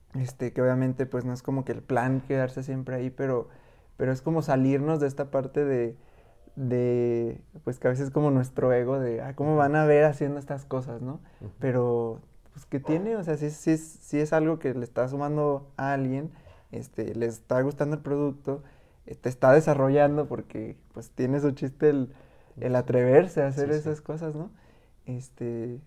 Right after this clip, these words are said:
Speaker 1: pues, al final no tiene nada de malo y además te está dando dinero.
Speaker 2: Ujú. El
Speaker 1: O sea,
Speaker 2: plus.
Speaker 1: <laughs> ajá. Es, es,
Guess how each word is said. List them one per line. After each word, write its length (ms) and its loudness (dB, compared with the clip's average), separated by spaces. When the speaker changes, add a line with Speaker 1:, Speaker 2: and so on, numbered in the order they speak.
Speaker 1:
pues, 120 -14
al 80 -6
final 260 -4
no 120 -8
tiene 180 -4
nada 100 -4
de 60 -2
malo 220 -4
y 40 2
además 280 0
te 60 -20
está 140 -4
dando 160 -4
dinero. 320 -6
Speaker 2:
Ujú. 760 -16
El 100 -6
Speaker 1:
O 140 -2
sea, 280 -4
Speaker 2:
plus. 20 -10
Speaker 1:
<laughs> 1080 2
ajá. 180 2
Es, 420 2
es, 480 -4